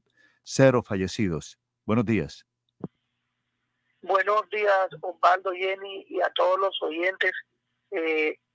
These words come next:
Speaker 2: es muy motivante estos resultados que estamos viendo, ya no solamente en Barranquilla,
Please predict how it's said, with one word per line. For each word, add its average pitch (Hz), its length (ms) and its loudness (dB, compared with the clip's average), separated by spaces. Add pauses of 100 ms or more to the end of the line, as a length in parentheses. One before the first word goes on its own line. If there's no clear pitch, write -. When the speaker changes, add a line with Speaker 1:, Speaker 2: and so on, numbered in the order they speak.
Speaker 2:
es 175 180 0 (120)
muy 196 220 0
motivante 185 1040 4
estos 202 360 -4
resultados 175 720 4 (100)
que 160 340 0 (540)
estamos 170 540 2
viendo, 185 500 0 (640)
ya 151 180 10
no 180 120 2
solamente 180 600 4
en 180 100 -4
Barranquilla, 165 840 0